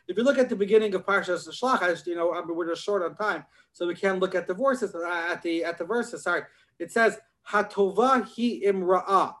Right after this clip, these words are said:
Go look if it's good or bad, right? That's not a military objective, right? Hamiftzarim, go see if they're fortified or not fortified, that's a military espionage mission, right? The land is good or bad is like going to check out real estate.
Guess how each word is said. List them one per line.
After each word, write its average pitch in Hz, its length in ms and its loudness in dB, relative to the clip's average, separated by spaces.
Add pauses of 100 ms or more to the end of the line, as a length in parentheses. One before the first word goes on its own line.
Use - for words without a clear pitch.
(340)
Go 240 200 6
look 247 280 6
if 220 120 0
it's 185 140 -4
good 190 160 6
or 185 80 4
bad, 135 300 -4 (720)
right? 165 300 0 (280)
That's 220 280 4
not 262 240 6
a 214 40 4
military 185 600 6
objective, 127 500 -6 (920)
right? 170 320 0 (320)
Hamiftzarim, 208 1120 6
go 202 160 6
see 196 160 2
if 180 100 4
they're 160 140 0
fortified 220 560 4
or 175 80 0
not 254 260 0
fortified, 208 500 0 (220)
that's 247 220 0
a 226 80 4
military 180 580 8
espionage 139 580 -4
mission, 127 360 -10
right? 151 240 -4 (400)
The 202 80 4
land 277 380 4
is 233 100 2
good 220 220 6
or 202 80 8
bad 214 460 4
is 170 180 -4
like 180 320 0
going 202 300 4
to 180 60 -2
check 185 280 -2
out 147 140 -2
real 196 200 6
estate. - 300 -10